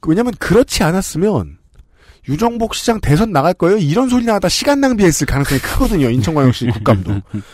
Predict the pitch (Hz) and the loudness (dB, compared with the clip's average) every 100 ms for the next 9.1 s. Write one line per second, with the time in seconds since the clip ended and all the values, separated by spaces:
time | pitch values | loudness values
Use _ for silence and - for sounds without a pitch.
0 | 101 - 254 262 208 247 240 190 202 180 | -10 2 2 2 -2 -2 -2 -2 -4 -2
1 | 202 208 208 226 220 202 185 175 196 208 | -2 -2 0 0 0 0 0 0 -2 0
2 | 151 147 156 123 160 147 139 110 123 71 | 0 0 0 -2 -2 -2 -2 -2 -4 -8
3 | - 69 69 - 69 101 - 117 120 120 | -12 -12 -16 -12 -10 -8 0 0 2 4
4 | 123 151 143 127 113 127 127 120 113 110 | 4 4 2 2 2 0 0 0 0 -2
5 | 98 98 101 98 - 107 113 104 98 131 | -2 -2 -2 -4 -4 -2 0 0 -2 -4
6 | 143 175 143 120 - - 180 190 175 139 | 0 0 2 0 -2 -6 0 0 2 0
7 | 120 98 90 85 76 73 - - - - | 0 -4 -4 -6 -8 -8 -10 -10 -18 -18
8 | - - - _ _ _ - - 254 240 | -20 -20 -20 _ _ _ -4 2 2 2
9 | 175 | -4